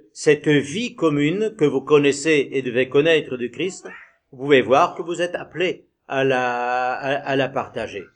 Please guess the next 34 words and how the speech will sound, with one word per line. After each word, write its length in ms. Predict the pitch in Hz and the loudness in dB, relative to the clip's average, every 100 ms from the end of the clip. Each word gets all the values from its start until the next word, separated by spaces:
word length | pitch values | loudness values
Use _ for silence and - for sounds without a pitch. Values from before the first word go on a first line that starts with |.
| _ _ _ _ _ _ _ _ _ _ | _ _ _ _ _ _ _ _ _ _
Le 220 | 127 139 | 4 4
Christ, 360 | 139 156 165 165 | 4 0 0 -2
n'est-ce 200 | 147 - | -4 -4
pas, 200 | 160 131 | -8 -8
je 100 | 113 | -10
vais 60 | |
pas 280 | 104 127 - _ _ 113 _ _ 110 107 | -4 -4 -4 _ _ _ _ _ -20 -6
reprendre 600 | 120 123 110 147 127 113 | -2 -2 -2 -2 -2 -6
tous 200 | 117 127 | -6 -4
les, 240 | 120 113 | -2 -2
tous 100 | 113 | -2
les, 200 | 131 135 | 0 0
tout 120 | 135 143 | 0 2
l'évangile 500 | 127 131 131 156 123 | 2 2 -2 -6 -6
d'un, 140 | 113 | -8
d'un 160 | 110 113 | -8 -10
bout 180 | 120 127 | -6 -4
à 60 | |
l'autre, 340 | 135 143 139 127 | 0 -2 -2 -4
bien 160 | 127 | -4
sûr, 320 | 123 170 175 - _ _ _ _ | -6 -8 -10 -12 _ _ _ _
mais 400 | 135 135 120 - _ _ | 6 6 6 0 _ _
le 180 | 135 151 | 0 0
Christ 460 | 151 170 175 - 175 160 - _ _ - | 0 -2 -2 -2 -4 -4 -10 _ _ 2
est 240 | 143 139 | 6 6
né 440 | 143 160 165 156 - | 6 4 2 -2 -8
d'un, 200 | 139 139 | -4 -2
d'un 220 | 139 139 | -2 -2
embry-, 400 | 147 151 131 165 117 - 127 117 101 | -4 -4 -6 -8 -12 -16 -20 -20 -2
devenu 300 | 135 117 147 | -2 2 2
embryon 640 | 147 147 156 160 180 196 - | 2 0 -2 -2 -4 -6 -8
avant 400 | 135 135 156 156 | -6 -2 0 0
de 120 | 151 | 0
naître. 480 | 147 208 - 190 | 0 0 -2 -6